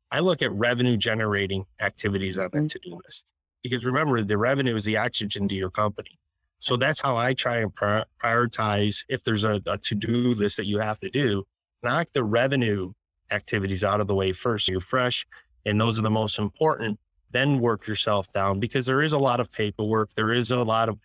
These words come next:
Speaker 1: business owners don't realize tax forms and filing this and filing that. That's just a nature of the world that we live in today from a compliance perspective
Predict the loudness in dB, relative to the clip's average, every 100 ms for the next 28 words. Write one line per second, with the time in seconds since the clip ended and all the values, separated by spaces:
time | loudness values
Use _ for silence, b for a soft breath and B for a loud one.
0 | b b _ -2 0 0 2 0 0 0
1 | 2 2 4 2 0 -2 -4 -2 -4 -4
2 | -2 0 2 2 2 0 -4 b b -6
3 | 0 2 4 2 2 2 2 0 -2 0
4 | 0 2 0 0 0 0 0 -2 -2 -2
5 | -2 -2 -4 -4 0 0 0 0 0 -2
6 | -6 -20 _ _ _ _ _ _ -16 -4
7 | -2 0 0 0 0 0 -2 0 0 0
8 | -2 -2 -4 -4 -2 -2 -2 -4 -2 -2
9 | -2 -2 -4 -2 -4 -4 -2 -2